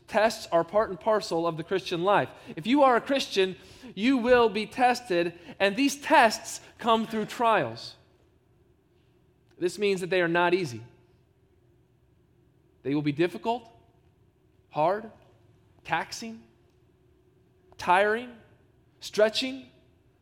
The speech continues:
and sometimes even painful. Yet they are necessary for your life.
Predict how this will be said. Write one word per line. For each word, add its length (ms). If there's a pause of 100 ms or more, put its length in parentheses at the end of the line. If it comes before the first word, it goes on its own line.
(480)
and 100
sometimes 840 (240)
even 260
painful. 400 (3000)
Yet 220
they 120
are 120
necessary 920 (760)
for 220
your 220
life. 300